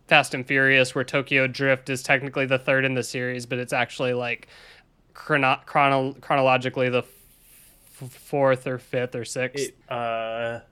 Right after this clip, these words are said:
Speaker 2: yeah, uh, it's been a while since I've seen it, but it is not chronologically the, the third one.
Speaker 1: Jeffrey Lynn Goldblum is in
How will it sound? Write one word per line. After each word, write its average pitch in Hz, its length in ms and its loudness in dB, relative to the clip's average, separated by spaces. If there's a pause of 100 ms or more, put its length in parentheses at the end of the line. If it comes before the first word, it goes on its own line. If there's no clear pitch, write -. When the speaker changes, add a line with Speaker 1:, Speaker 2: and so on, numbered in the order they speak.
(160)
Speaker 2:
yeah, 117 480 6 (240)
uh, 127 320 4 (340)
it's 120 180 -2
been 135 140 2
a 139 60 6
while 131 260 6
since 120 220 -8
I've 110 140 0
seen 120 180 0
it, 101 100 -4
but 107 80 -2
it 113 100 0
is 120 180 2
not 123 320 4
chronologically 110 640 2
the, 98 160 -2 (120)
the 117 100 -2
third 104 300 0
one. 90 260 -10 (400)
Speaker 1:
Jeffrey 302 560 2
Lynn 160 460 4
Goldblum 123 920 2
is 127 360 -4
in 120 600 -2